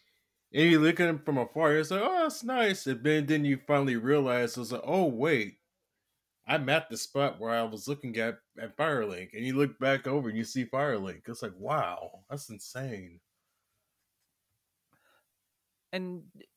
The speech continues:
Speaker 2: a lot of it is that impossible space where, like, I, I know it's, like, the way this connects and the way you move, it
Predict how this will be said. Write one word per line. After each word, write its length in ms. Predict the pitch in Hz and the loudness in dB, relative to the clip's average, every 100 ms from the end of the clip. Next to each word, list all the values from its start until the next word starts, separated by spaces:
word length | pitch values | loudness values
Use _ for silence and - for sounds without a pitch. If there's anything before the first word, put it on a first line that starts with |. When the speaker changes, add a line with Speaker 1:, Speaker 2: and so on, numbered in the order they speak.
| - | -2
Speaker 2:
a 80 | 190 | -2
lot 280 | 196 190 | 0 0
of 80 | 175 | 0
it 140 | 160 - | -4 0
is 260 | 127 117 | -2 -2
that 200 | 117 110 - | -4 -6 -8
impossible 800 | 117 113 - - 98 - 107 104 | -12 -12 -12 -6 -6 -6 -12 -12
space 440 | - 95 92 - | -10 -10 -10 -12
where, 300 | 107 98 98 | -10 -8 -6
like, 140 | 107 110 | -6 -4
I, 220 | 117 127 | -2 0
I 40 | |
know 200 | 123 120 | 0 -2
it's, 160 | 117 - | -2 -4
like, 260 | 107 104 _ _ _ - | -4 -4 _ _ _ -10
the 120 | 127 | -2
way 180 | 139 135 | 0 0
this 200 | 135 - | -2 -6
connects 500 | - 117 113 - - | -8 -2 -2 -2 -6
and 100 | 113 | -2
the 60 | 107 | 0
way 140 | 113 | 0
you 120 | 110 | -2
move, 400 | 107 104 113 113 | -6 -6 -6 -8
it 160 | 78 | -10